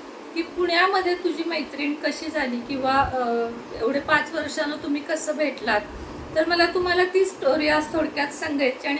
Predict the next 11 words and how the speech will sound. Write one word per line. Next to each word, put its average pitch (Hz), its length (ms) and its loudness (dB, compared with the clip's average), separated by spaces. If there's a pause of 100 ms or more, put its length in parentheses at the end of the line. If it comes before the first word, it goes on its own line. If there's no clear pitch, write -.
थोडंसं 320 360 -2
अजून 330 220 -2
मोटिवेशन 330 600 -2
पण 370 220 -2
तुम्हाला 302 300 0
करायचं 269 460 0
आहे. 359 100 -2 (1120)
तर - 100 0
सगळ्यात 311 480 2
आधी 349 220 4
सांगते 294 420 2